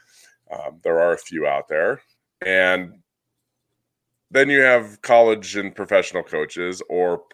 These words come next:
private hitting instructors that are getting paid to do this. So you have many different levels of, of, of people that are trying to help players. So, uh, the key with technology is it has to match the player you're working with. So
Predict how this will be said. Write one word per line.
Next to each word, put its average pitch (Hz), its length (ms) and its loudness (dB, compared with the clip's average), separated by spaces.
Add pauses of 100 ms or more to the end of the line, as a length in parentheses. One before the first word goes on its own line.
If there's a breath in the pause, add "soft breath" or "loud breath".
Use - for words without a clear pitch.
(100)
private 101 400 0
hitting 120 240 -4
instructors 85 540 -6
that 87 160 0
are 87 80 -2
getting 85 280 -4
paid 87 360 -4
to 82 100 -14
do 120 260 -8
this. 71 300 -8
So 98 220 0 (320 loud breath)
you 139 80 0
have 147 120 0
many 127 240 0
different 110 360 -4
levels 87 420 -2
of, 78 180 -8 (180)
of, 78 380 -6
of 82 280 -8
people 87 300 -6
that 80 120 -2
are 78 80 -4
trying 87 240 -2
to 76 60 -8
help 80 220 -6
players. 73 340 -6
So, 87 140 -2 (680 loud breath)
uh, 50 60 -10 (1200)
the 113 240 0
key 190 240 -4
with 151 200 -2
technology 107 680 0
is 87 160 -2
it 85 80 -6
has 123 220 0
to 107 60 -6
match 98 280 0
the - 80 -10
player 87 320 -4
you're 76 140 -8
working 71 360 -10
with. 50 160 -16
So 87 380 -2